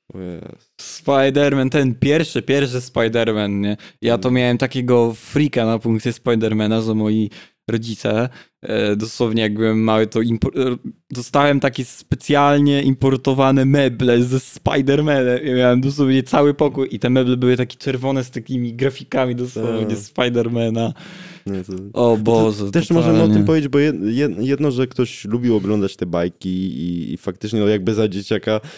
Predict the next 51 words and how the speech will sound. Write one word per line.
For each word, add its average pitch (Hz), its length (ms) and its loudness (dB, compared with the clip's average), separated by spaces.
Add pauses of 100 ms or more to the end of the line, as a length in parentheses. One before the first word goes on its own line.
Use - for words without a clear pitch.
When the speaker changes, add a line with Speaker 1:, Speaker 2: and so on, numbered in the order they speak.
(120)
Speaker 1:
no, 110 180 0
co - 280 0
lepszego 120 360 2
można 117 240 2
było 110 200 2
robić, 95 400 -2
nie? 87 260 -4 (380)
Oglądać 101 400 0
bajki 98 400 -2
albo 95 680 0
bawić 90 300 -4
się 92 340 -4
z 95 160 -10 (480)
innymi 92 380 -2
dziećmi 90 300 -6
w - 60 -12
piaskownicy. 87 600 -6
Speaker 2:
Tak. - 540 -16
Speaker 1:
E, - 60 -8 (800)
p-, - 80 -16 (100)
poznawać 92 580 -4
na 90 420 -4 (100)
podwórku, 92 600 -10
no, 101 100 -4
ty, 127 260 -6
kurna, 110 240 -2
Speaker 2:
Jak 107 100 -2
Speaker 1:
ten 101 80 -6
Speaker 2:
się 107 60 0
nie 107 60 4
Speaker 1:
dobra, 101 120 4
Speaker 2:
miało 95 140 2
Speaker 1:
bo 101 100 -2
Speaker 2:
przyjaciół, 123 240 2
Speaker 1:
zaraz 135 140 2
się, 165 80 2
Speaker 2:
tylko 147 140 2
Speaker 1:
zaraz 160 220 2
Speaker 2:
się - 60 2
Speaker 1:
ten 160 100 4
Speaker 2:
oglądało 117 300 4
Speaker 1:
odcinek 117 180 2
Speaker 2:
filmy. 113 360 2
Speaker 1:
ta, 104 260 0
zara-, 139 320 2
zaraz 135 260 0
ten 135 140 0
odcinek 123 360 -2
przemienie, 120 460 -2
kurna, 117 420 -4
z - 360 -12